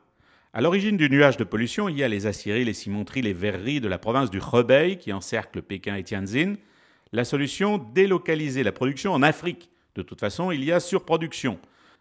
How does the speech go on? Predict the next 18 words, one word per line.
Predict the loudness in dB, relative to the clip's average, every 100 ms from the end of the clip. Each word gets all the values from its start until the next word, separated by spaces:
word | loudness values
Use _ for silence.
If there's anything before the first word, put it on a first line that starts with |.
| _ 2
Un | 2
contrat | 4 0 2 0
est |
déjà | 0 -2 -4
signé | -4 -2 -2
avec | -2
l'Afrique | -6 -6 -6
du | -6
Sud | -6 -6
pour | -6 -4
y |
déplacer | -2 -2 -4 -2
une | -2
aciérie | -2 -2 -4 -2 -2
en |
deux | -2
mille | -4
dix-neuf. | -4 -2 2 2 2